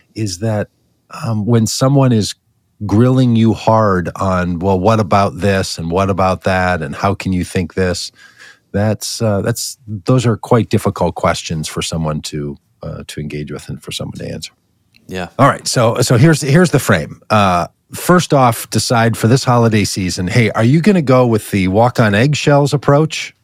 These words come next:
Speaker 1: being careful, not talking about civic issues, social issues, political issues? Or are you gonna be willing to drop a few bombshells and say, "Let's,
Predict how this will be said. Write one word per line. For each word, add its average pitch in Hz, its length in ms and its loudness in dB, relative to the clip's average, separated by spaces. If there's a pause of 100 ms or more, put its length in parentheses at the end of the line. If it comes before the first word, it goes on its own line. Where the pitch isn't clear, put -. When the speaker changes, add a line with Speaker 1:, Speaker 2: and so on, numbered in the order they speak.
(120)
Speaker 1:
being 85 260 0
careful, 117 540 0
not 95 240 0
talking 107 340 0
about 120 300 0 (640)
civic 101 420 -4
issues, 104 420 -2
social 95 380 -2
issues, 95 420 -2
political 90 440 -4
issues? 101 320 -4 (720)
Or 156 140 6
are 156 100 4
you 131 60 2
gonna 117 320 2 (480)
be 135 100 4
willing 113 200 2
to 95 60 0
drop 87 280 0
a - 40 -10
few - 160 -2
bombshells 82 600 -4
and 85 80 -4
say, 85 180 -4
"Let's, - 520 -4